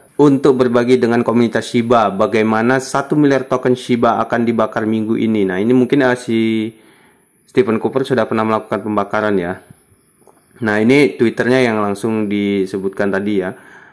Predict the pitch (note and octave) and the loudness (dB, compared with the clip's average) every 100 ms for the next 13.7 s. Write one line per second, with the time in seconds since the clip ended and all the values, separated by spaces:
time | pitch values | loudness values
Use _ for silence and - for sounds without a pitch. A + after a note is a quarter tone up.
0 | _ - G#2+ - - - A2 G2+ G#2 G2+ | _ -10 -10 -10 -16 -4 -4 -2 -4 -4
1 | F#2+ G2+ G#2+ C3 - _ _ _ _ _ | -4 -2 -2 -6 -16 _ _ _ _ _
2 | _ _ - C3+ C3 C#3 D#3 D#3+ C#3+ C3 | _ _ -2 2 4 4 4 2 2 2
3 | C3+ D3 C3 B2+ B2+ B2+ B2+ B2+ B2 A#2+ | 2 2 4 2 2 2 0 0 0 2
4 | C#3 C3 A#2 - A#2+ A#2 A#2 - A#2 A#2 | 2 2 0 0 -4 -2 -6 -2 -2 -2
5 | - B2 G2+ D#2 - A2 A2+ A2+ A#2+ A#2+ | -4 0 0 -2 -2 -2 -2 0 0 0
6 | A#2 A2+ A#2 A#2 B2+ A#2 A2 A2+ A#2+ A#2 | 0 -2 0 0 0 0 -2 -2 -4 -2
7 | A2 - C3 D3 D3 - - _ _ A#2 | -6 0 2 2 -2 -20 -20 _ _ 0
8 | B2+ A#2 A#2+ A#2 B2 C3+ B2 A#2+ B2+ C#3+ | 2 4 2 0 2 2 2 2 4 4
9 | C#3+ C3 B2+ B2 A#2+ - A#2 C3 - B2+ | 4 4 4 4 0 -4 -4 -4 -2 2
10 | B2 A#2 A#2 A#2+ A2 A#2+ A2+ A#2 A#2 G#2+ | 2 0 -4 -4 -4 -4 -2 0 0 2
11 | A#2+ B2 B2 A#2+ B2 A#2+ - B2+ A2+ - | 2 0 0 -2 0 -2 -4 -6 -4 2
12 | B2 A#2+ A#2+ A#2 A#2 A2 A2+ G#2+ A2+ A2+ | 2 4 0 -2 -4 -4 -4 -4 -2 -2
13 | A2 A#2 G2+ F2+ G2 A#2+ B2 | -4 -4 -6 -4 -2 0 -2